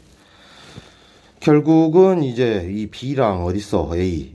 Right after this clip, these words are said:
A 아까 이의 제곱이었잖아. 둘을 곱하랬으니까 이 지수끼리 더해져서 이의 삼분의 칠 제곱 하면서,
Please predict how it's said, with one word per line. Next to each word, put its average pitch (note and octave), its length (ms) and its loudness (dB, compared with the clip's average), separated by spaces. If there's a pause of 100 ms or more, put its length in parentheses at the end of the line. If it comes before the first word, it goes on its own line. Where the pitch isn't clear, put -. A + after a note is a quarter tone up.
A G2 220 2
아까 G2+ 240 0
이의 G2+ 300 0
제곱이었잖아. F2 800 -2
둘을 G2 280 -2
곱하랬으니까 F#2+ 840 -2
이 D#2+ 140 -6
지수끼리 F#2 640 -8
더해져서 F2 880 -2 (500)
이의 F#2 420 0
삼분의 F#2 520 -6
칠 E3 300 -2
제곱 D3+ 380 0
하면서, D2+ 680 -8